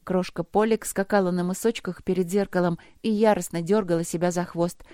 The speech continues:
«Я запуталась в дурацкой щетке. Это вражеская ловушка. Достань ее, достань! Ну, мам!» «Ой, нет!» прошептала мама.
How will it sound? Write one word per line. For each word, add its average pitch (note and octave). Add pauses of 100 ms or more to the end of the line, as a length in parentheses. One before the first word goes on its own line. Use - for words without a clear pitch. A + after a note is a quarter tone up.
(180)
«Я C4
запуталась B3
в A#3+
дурацкой A#3+
щетке. G3+ (140)
Это A#3
вражеская A#3
ловушка. A#3+ (240)
Достань B3+
ее, A#3
достань! C#4 (360)
Ну, C#4+
мам!» C4+ (340)
«Ой, F#3
нет!» F#3 (180)
прошептала E3
мама. E3